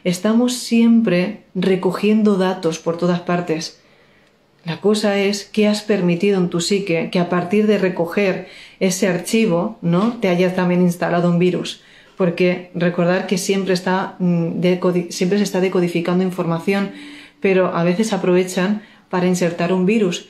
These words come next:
que ese justamente es el que te cambia las emociones, te cambia lo que pensabas. Mantengamos, por favor, nuestros espacios limpios, mantengamos el orden,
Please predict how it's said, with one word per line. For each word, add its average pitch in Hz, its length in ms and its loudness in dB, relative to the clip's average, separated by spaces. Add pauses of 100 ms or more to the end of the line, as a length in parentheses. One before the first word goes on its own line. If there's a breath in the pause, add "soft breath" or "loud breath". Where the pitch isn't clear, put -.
(220 loud breath)
que 180 160 2
ese 180 180 0
justamente 180 540 0
es 185 100 -2
el 165 160 0
que 196 300 0 (360 loud breath)
te 180 140 0
cambia 175 240 0
las 170 160 -2
emociones, 180 760 0
te 170 120 -2
cambia 175 260 0
lo 170 80 0
que 170 100 0
pensabas. 180 680 -2 (280 loud breath)
Mantengamos, 185 580 2
por 226 120 2
favor, 196 260 0
nuestros 185 300 -2
espacios 175 400 0
limpios, 175 480 0
mantengamos 180 600 2
el 175 140 2
orden, 170 400 0